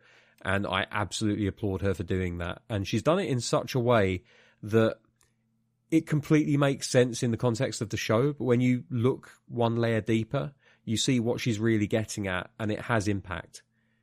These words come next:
If you're paying attention, you know what story she's telling. It's a story as old as time. It's the one night stand.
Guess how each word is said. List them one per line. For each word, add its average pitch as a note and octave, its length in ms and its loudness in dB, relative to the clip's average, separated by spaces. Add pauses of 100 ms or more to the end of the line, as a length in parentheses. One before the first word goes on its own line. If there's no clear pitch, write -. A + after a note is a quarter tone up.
(380)
If A#2 140 -2
you're A#2 80 4
paying C#3 260 2
attention, G#2+ 720 0
you A#2 160 0
know B2 220 4
what A2 260 0
story G#2+ 380 0
she's G2+ 160 -6
telling. F#2+ 400 -2
It's G#2+ 120 -8
a A2+ 60 0
story G2+ 300 -2
as F2+ 80 -4
old F#2+ 200 -4
as F2 120 -10
time. F2+ 300 -4
It's F#2 140 -10
the G#2+ 60 -2
one A#2+ 220 2
night G#2 240 0
stand. F2+ 460 -4